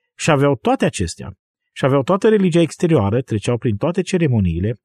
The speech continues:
aduceau toate sacrificiile, dădeau toate jertfele,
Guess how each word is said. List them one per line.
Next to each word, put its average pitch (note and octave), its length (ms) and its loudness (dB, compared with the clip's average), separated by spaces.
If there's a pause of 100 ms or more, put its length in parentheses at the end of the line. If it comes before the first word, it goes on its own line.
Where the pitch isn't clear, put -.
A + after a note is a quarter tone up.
aduceau A2 400 -2
toate F#3+ 260 -2
sacrificiile, A2 720 -4 (240)
dădeau A2 300 0
toate G3+ 280 0
jertfele, G#2+ 540 -2